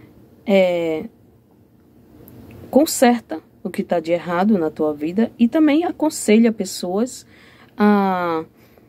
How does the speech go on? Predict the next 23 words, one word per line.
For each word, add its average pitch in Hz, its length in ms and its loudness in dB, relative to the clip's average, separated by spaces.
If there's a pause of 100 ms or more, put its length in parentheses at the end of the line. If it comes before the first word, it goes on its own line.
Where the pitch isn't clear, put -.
(140)
a 202 80 0
falar, 190 320 2
"Olha, 220 220 2
não 220 160 4
é 233 80 4
assim, 214 480 2
é 190 80 -2
assim, 208 300 -2
eu 196 80 0
já 190 120 -2
passei 202 320 -2
por 190 240 -6
isso." 196 320 -4
Então, 185 420 0 (380)
você 208 280 2
so-, 277 300 -2
soluciona 226 1120 0 (480)
esses 190 440 -2
problemas 170 960 -2
da 143 200 -6
tua 151 280 -2
vida 143 280 -6
desconhecido 151 1120 -4